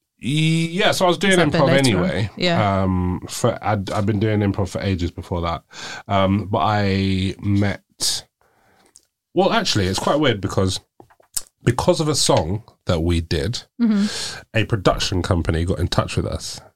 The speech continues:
Speaker 1: two L E. You remember them?
Speaker 2: Yeah.
Speaker 1: Your friends of mine.
Speaker 2: Yeah.
Speaker 1: Um, and they got in touch about the song, or song that we made, because we did a song that was much bigger than the others, um,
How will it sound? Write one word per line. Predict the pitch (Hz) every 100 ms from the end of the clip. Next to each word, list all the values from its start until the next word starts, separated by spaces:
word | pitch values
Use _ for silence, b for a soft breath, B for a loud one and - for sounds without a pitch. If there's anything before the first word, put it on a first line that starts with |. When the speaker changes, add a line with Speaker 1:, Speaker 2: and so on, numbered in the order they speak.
| _ -
Speaker 1:
two | 135 113
L | 110
E. | 82
You | 82
remember | 104 120
them? | 139 202 - _ _
Speaker 2:
Yeah. | 320 269 175 - _ - -
Speaker 1:
Your | 110
friends | 107 113 104
of |
mine. | 104 101 117 131 -
Speaker 2:
Yeah. | 269 175 B B B -
Speaker 1:
Um, | 107 98 95 95 95 92 - _ _ -
and | 101 95 95 95 92 92 90 - - 85 - _ _ _
they | 113
got | 113 101
in | 92
touch | - 92 - -
about | 90 92 87 87 - -
the | - 95
song, | - 117 110 92 -
or | 92
song | - 120 110
that | 82
we | 82
made, | 82 80
because | 85 95
we | 113
did | 123
a | 113
song | - 98 90
that |
was | 87 87 92
much | 98 98 85 - -
bigger | 98 85
than | 80
the | 82
others, | 80 71 - - B B B B B B -
um, | 90 82 80 82 82